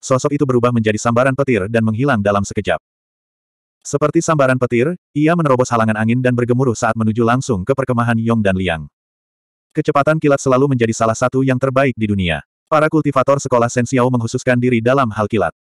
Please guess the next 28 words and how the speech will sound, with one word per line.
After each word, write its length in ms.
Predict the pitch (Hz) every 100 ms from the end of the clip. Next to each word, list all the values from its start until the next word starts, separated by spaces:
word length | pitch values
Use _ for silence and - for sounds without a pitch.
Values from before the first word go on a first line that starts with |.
| _ _
Seni 320 | - 147 156
ilahi 240 | 143 139
pelarian 320 | 156 131 123
petir 320 | 127 127 135 127
milik 160 | 120 117
orang 160 | 113 113
ini 160 | 123
mungkin 320 | 135 131 135
merupakan 320 | 123 107 107 113
teknik 320 | 123 120 131
rahasia 400 | 123 120 - 117 98
mereka 240 | 101 117
untuk 240 | 117 127
menyelamatkan 560 | 131 131 120 113 - 101
nyawa. 320 | 95 82 76 - _ _ _ _ _ _ _
Kecepatannya 560 | - 151 147 143 143 147
memang 320 | 139 131 143
sangat 320 | - 139 131
cepat. 240 | 127 98 85
Setiap 400 | - - 139 147
kali 180 | 156 139
berkedip, 380 | 135 135 131 147 _ _
ia 160 | 139 139
akan 240 | 139 135
menempuh 240 | 120 120 110
jarak 240 | 127 127
ratusan 400 | 123 117 127 117
meter. 320 | 95 90 82